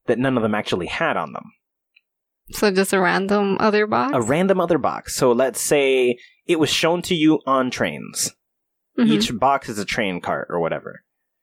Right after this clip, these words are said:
Speaker 1: So you got train box here, train box there, and each one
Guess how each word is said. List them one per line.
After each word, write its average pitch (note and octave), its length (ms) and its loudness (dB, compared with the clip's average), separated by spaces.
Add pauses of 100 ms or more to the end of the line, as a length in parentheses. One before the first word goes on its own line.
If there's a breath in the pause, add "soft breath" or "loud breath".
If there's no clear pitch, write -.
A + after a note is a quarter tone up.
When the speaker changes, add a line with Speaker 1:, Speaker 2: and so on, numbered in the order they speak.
(120)
Speaker 1:
So - 100 -8
you F2 60 -2
got F2 220 -4
train C3 240 -2
box B2 240 -2
here, B2 160 2
train A2 240 -4
box G#2 180 -4
there, F#2 260 -2 (240 loud breath)
and A2+ 380 -2
each F3+ 240 0
one F3 320 0